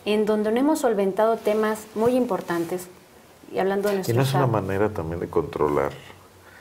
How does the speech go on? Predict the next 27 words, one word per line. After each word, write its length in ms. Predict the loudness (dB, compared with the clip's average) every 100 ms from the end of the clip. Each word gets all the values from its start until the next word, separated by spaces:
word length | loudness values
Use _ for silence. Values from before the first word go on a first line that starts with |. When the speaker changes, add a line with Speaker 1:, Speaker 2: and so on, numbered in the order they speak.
| -20 -20 -12 -2
Speaker 2:
a 80 | 0
las 200 | 0 -4
oposiciones, 640 | -4 -4 -6 -4 -2 0
dándoles 340 | 0 0 -2 -4
dinero 240 | -6 -6
público, 560 | -6 -6 -6 -8 -6 -6
ustedes 440 | -4 2 4 4
aquí 240 | 0 -4 -8
como 260 | -6 -4
priistas 500 | -4 -4 -4 -4 -6
de 60 | -4
Guanajuato, 680 | -4 -6 -6 0 0 2 0
los 180 | -2
panistas 480 | 2 0 0 -6 -6
o 60 | -4
los 120 | -4
perredistas 560 | -2 -2 -2 -2 -6 -4
en 160 | -6
México, 440 | -8 -8 -12 -14 -14 -12 -14 -14 -18 -14 -4
¿no 100 | 0
tienen 200 | 0 0
también 180 | -2
un 60 | -2
sentido 460 | -6 -8 -6 -4 -4
en, 100 | -6 -12 -18 -6
por 180 | -2 0
ahí? 160 | -2